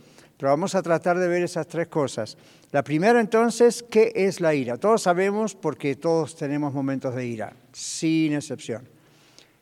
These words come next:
Pero vamos a mirar qué es realmente. Vamos a mirar qué ocurre en nuestro cuerpo, porque eso nos va a ayudar también.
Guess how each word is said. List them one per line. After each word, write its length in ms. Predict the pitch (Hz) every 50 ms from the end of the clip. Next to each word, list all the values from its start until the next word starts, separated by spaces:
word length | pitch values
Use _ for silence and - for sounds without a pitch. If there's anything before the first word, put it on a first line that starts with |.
| _ _ _ _ _
Pero 160 | - 139 131
vamos 300 | 139 151 160 180 165 -
a 60 | 170
mirar 280 | 160 160 156 156 156 151
qué 220 | - 156 151 160
es 80 | 170 143
realmente. 500 | 156 151 143 139 135 123 113 - 120 113
Vamos 300 | 127 143 165 180 170 -
a 60 | 180 180
mirar 320 | 180 170 180 180 170 -
qué 100 | - 196
ocurre 380 | 180 175 - 202 233 254 262 254
en 80 | 233
nuestro 340 | 233 233 226 - - 202 175
cuerpo, 400 | - 202 202 190 175 190 165 147
porque 260 | - 147 127 - 156
eso 160 | 147 - 175
nos 160 | 160 160 147 143
va 80 | 156
a 40 | 143
ayudar 320 | 143 143 143 143 143 131
también. 480 | - 147 135 127 123 117 120 131 156